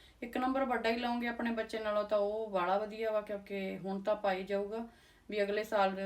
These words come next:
ਵੀ ਅਗਲੇ ਸੀਜ਼ਨ ਦੇ ਵਿੱਚ ਵੀ ਆਪਣੇ ਬੱਚਿਆਂ ਦੇ ਕੰਮ ਆ ਜਾਂਦੀਆਂ ਚੀਜ਼ਾਂ। ਮੈਂ ਤਾਂ ਇਸੇ, ਇਹੀ ਸੋਚ ਕੇ ਲੈਂਦੀ ਹਾਂ ਆਪਣੇ ਬੱਚਿਆਂ ਲਈ, ਥੋੜ੍ਹਾ ਨੰਬਰ ਵੱਡਾ ਲਿਆ ਜਾਵੇ ਉਹਦਾ ਕੋਈ ਨਹੀਂ ਹੁੰਦਾ ਹੈਗਾ, ਛੋਟਾ ਆ ਜੇ ਫਿਰ ਪ੍ਰੋਬਲਮ ਹੁੰਦੀ ਹੈ।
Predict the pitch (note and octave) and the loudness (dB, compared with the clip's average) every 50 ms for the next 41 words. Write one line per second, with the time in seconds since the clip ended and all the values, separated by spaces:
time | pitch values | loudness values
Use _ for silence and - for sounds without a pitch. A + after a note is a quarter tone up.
0 | G3 F#3+ F#3 F#3+ F#3+ G3+ G3+ F#3+ G3 A3 A3+ A3+ A3+ A3+ G#3+ G#3+ G#3+ G#3 G3+ G3 | -2 -4 -4 -4 -4 0 0 0 0 0 -2 -4 -4 -6 -6 -4 -4 -4 -4 -4
1 | G3 G3 G3 G3 G3+ G3 F#3+ G3 F#3+ F#3+ F#3+ F3+ F#3 F#3 - F#3+ F3+ F3+ F3+ - | -6 -8 -8 -4 -4 -4 -2 -2 -4 -4 -4 -4 -6 -4 -4 -4 -4 -4 -4 -4
2 | F#3 F3+ F3+ F3+ F3 E3 F3 E3+ F3 F3 F3+ F3 - F#3 F#3 G3+ G3+ G3+ G3 F#3+ | -6 -6 -4 -4 -6 -4 -4 -4 -4 -4 -4 -8 -10 -10 -8 -6 -4 -2 -2 0
3 | F#3+ G3 F#3+ F#3 F#3+ F#3+ G3 G3 G3 G3 G3 - F3 F#3+ G#3 - - G#3 G3+ G3+ | 0 0 0 0 -2 -4 -6 -4 -4 -4 -4 -4 -6 -6 -6 -6 -6 -6 -6 -6
4 | G3 G3+ G3+ G3 F#3+ F#3+ G3 G3 F#3+ F#3+ G3 G3+ F#3+ F#3 F3+ F3+ F3+ - G3 F#3+ | -6 -4 -2 0 0 0 0 -2 -4 -4 -4 -6 -6 -6 -6 -8 -6 -6 -6 -4
5 | F#3+ G3+ B3+ D4 - - - - - - - - - G#3+ A3+ A#3 C4 C4+ C4 B3+ | -4 -4 -6 -8 -10 -16 -20 -20 -20 -20 -20 -12 -6 -4 -2 0 0 0 0 0
6 | B3 A#3+ A#3+ A3+ A#3+ A#3 A3+ G#3+ G3+ G3+ G3+ G3+ G3+ G#3+ G#3 G#3 G#3+ G#3 G#3 A3 | 0 0 -2 -2 -2 2 4 4 6 6 6 4 4 2 2 0 0 -2 -2 -4
7 | A3+ A3+ G#3+ G3 G3+ G3 G3 G3 G3+ G3+ G3+ G3+ G#3+ G#3 G#3 G#3 A#3 A#3 - - | -4 -4 -4 -4 -2 -2 -2 -2 -4 -4 -2 -2 -2 -2 -2 -6 -8 -8 -8 -8
8 | G#3 G3 - A#3 A3+ A3+ A3 A3 G#3+ G#3 G3 - - G3 F#3+ F#3 F3+ F#3 F3+ F#3 | -8 -4 0 0 0 0 0 -4 -6 -6 -8 -8 -4 -2 0 0 0 -2 -4 -4
9 | F#3+ F#3+ F#3 F3+ F3+ F3+ G#3+ A#3 | -4 -4 -4 -4 -6 -6 -8 -8